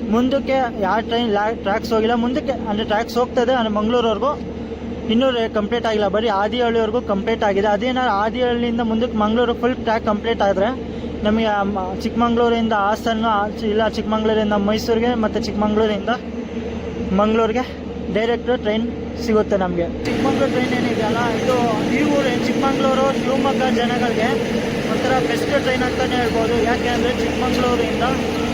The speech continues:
ಇಲ್ಲ ಶಿವಮೊಗ್ಗ, ಅರಸೀಕೆರೆ, ತುಮಕೂರಿಂದನೇ ಆಗಲಿ, ಚಿಕ್ಕಬಳ್ಳಾಪುರದಿಂದನೇ ಆಗಲಿ,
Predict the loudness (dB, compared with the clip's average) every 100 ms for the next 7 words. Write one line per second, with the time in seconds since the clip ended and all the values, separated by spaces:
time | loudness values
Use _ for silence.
0 | -2 0 0 0 0 0 0 0 0 0
1 | 0 -2 -2 0 0 0 -2 0 2 2
2 | 0 0 0 -2 -2 -4 -2 0 0 0
3 | 0 0 0 0 0 0 -2